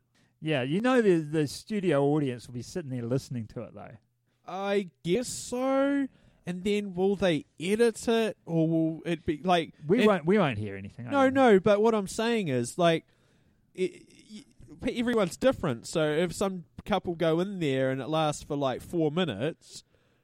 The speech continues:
Speaker 2: do they, do you, s-, do, does that length of time pass? And then what happens if they find some sort of freakish marathon person and, you know, an hour twenty, an hour and
Speaker 1: Yeah,
Speaker 2: twenty
Speaker 1: well,
Speaker 2: goes
Speaker 1: 'cause
Speaker 2: past?
Speaker 1: they, they, if you read at the bottom there, they go,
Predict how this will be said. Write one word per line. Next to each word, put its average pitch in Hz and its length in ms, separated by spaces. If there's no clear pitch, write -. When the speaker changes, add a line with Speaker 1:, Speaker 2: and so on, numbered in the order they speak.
Speaker 2:
do 180 140
they, 156 440
do 160 120
you, 165 60
s-, - 180
do, 151 200
does 160 140
that 175 160
length 180 200
of 156 80
time 151 240
pass? 135 400
And 165 160
then 185 80
what 208 140
happens 202 240
if 190 60
they 185 120
find 185 340
some 175 220
sort 180 280
of 170 100
freakish - 580
marathon 180 880
person 135 480
and, 139 220
you 160 80
know, 123 140
an 131 120
hour 160 220
twenty, 160 500
an 160 80
hour 170 160
and 180 80
Speaker 1:
Yeah, 185 40
Speaker 2:
twenty 220 280
Speaker 1:
well, 170 100
Speaker 2:
goes 147 160
Speaker 1:
'cause 175 80
Speaker 2:
past? 117 220
Speaker 1:
they, 175 200
they, 190 160
if - 180
you 180 100
read 220 200
at 185 80
the 135 80
bottom 190 380
there, 120 160
they 123 140
go, 139 380